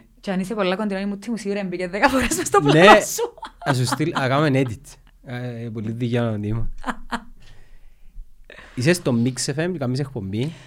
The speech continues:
Speaker 1: Τα τελευταία εφτά χρόνια τη ζωή μου τους έδωκα. Πιάσαμε πιπινάκι και γεράσαμε. Έφτασε ο μαύρος ο κύκλος βυζί.
Speaker 2: Άντε, ρε.
Speaker 1: Δύσκολο είναι το πρωινό
Speaker 2: Μαζί
Speaker 1: ξύπνημα,
Speaker 2: με ένα
Speaker 1: αλλά
Speaker 2: άλλο
Speaker 1: αγαπώ το.
Speaker 2: παιδάκι, εντός του λαλού.
Speaker 1: Τώρα είμαι με τον Στέλιο τον Παναγόπουλο. Είχα ένα από τους πιο οδυνηρούς χωρισμούς στη ζωή μου, με τον Πλάτωνα τον Μουρατίδη.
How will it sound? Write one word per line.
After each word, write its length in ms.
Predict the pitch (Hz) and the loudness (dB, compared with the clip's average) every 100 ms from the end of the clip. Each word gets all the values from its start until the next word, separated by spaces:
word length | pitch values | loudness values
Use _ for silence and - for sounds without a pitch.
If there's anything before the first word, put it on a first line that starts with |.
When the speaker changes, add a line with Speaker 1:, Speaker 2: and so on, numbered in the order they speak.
| - | -14
Speaker 1:
Τα 100 | 175 | -4
τελευταία 320 | 175 165 208 | -2 0 0
εφτά 180 | 220 220 | 0 0
χρόνια 400 | 208 214 220 196 | 2 2 2 0
τη 100 | 185 | -2
ζωή 280 | 147 165 190 | -2 2 4
μου 140 | 233 | 4
τους 160 | 190 156 | 2 -2
έδωκα. 380 | 151 147 127 156 | -4 -6 -6 -8
Πιάσαμε 340 | - 185 214 208 | -2 0 0 0
πιπινάκι 680 | 196 160 170 214 226 269 | -2 0 2 2 4 2
και 100 | 254 | 4
γεράσαμε. 560 | 214 185 214 208 175 151 | 2 4 4 2 -4 -6
Έφτασε 280 | 156 165 170 | -10 -10 -6
ο 40 | |
μαύρος 280 | 165 196 208 | -4 -2 -4
ο 20 | |
κύκλος 280 | 202 202 220 | -4 -4 -4
βυζί. 400 | 196 196 240 190 | -2 -2 0 0
Speaker 2:
Άντε, 320 | 151 156 202 220 | 0 0 2 2
ρε. 360 | 180 165 170 180 - - - | 4 4 2 0 -8 -14 -6
Speaker 1:
Δύσκολο 320 | 180 - 262 | -2 2 4
είναι 100 | 226 | 4
το 60 | 185 | 2
πρωινό 240 | 175 170 - | 0 -2 0
Speaker 2:
Μαζί 160 | 139 143 | 2 4
Speaker 1:
ξύπνημα, 140 | 190 165 | 4 6
Speaker 2:
με 60 | |
ένα 140 | 160 156 | 6 6
Speaker 1:
αλλά 80 | |
Speaker 2:
άλλο 140 | 220 185 | 6 8
Speaker 1:
αγαπώ 80 | 220 | 8
το. 40 | 131 | 8
Speaker 2:
παιδάκι, 160 | 190 | 6
εντός 280 | 170 147 147 | 2 2 -4
του 80 | - | -4
λαλού. 320 | 139 120 165 165 - - - _ _ _ - - | -2 0 -2 -8 -20 -20 -20 _ _ _ -20 -2
Speaker 1:
Τώρα 180 | 202 202 | 2 4
είμαι 100 | 233 | 4
με 80 | |
τον 80 | 240 | 4
Στέλιο 280 | 226 190 208 | 0 -2 -2
τον 120 | 208 | -2
Παναγόπουλο. 520 | 214 196 180 175 156 160 | -2 -2 -2 -4 -10 -10
Είχα 180 | 180 208 | -12 -10
ένα 180 | 196 | -10
από 160 | 208 208 | -10 -8
τους 120 | 202 | -10
πιο 200 | 196 196 | -6 -2
οδυνηρούς 440 | 202 208 185 185 202 | 0 2 2 0 -2
χωρισμούς 380 | 202 170 165 | -4 -4 -8
στη 120 | 165 165 | -8 -8
ζωή 200 | 151 156 | -6 -4
μου, 180 | 175 | -4
με 80 | 202 | -2
τον 140 | 165 165 | -4 -2
Πλάτωνα 340 | 160 156 156 | -4 -4 -6
τον 100 | 151 | -8
Μουρατίδη. 540 | 151 143 147 147 170 | -6 -6 -4 -6 -8